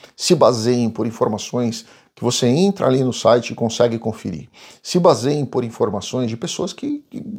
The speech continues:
vocês conhecem, que, que já trazem esse tipo de informação e colocam o boletim aqui pra vocês lerem e,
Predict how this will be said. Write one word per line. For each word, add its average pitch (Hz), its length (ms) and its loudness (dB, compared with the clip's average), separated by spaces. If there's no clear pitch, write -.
vocês - 420 -2
conhecem, 147 480 2
que, 165 240 -4
que 139 160 -4
já 131 220 6
trazem 151 640 6
esse 123 180 -6
tipo 123 320 -8
de 110 100 -6
informação 113 560 -2
e 165 40 -4
colocam 147 500 6
o 120 40 0
boletim 113 460 2
aqui 113 200 -6
pra 139 100 -4
vocês 139 320 -6
lerem 110 540 0
e, 101 180 -4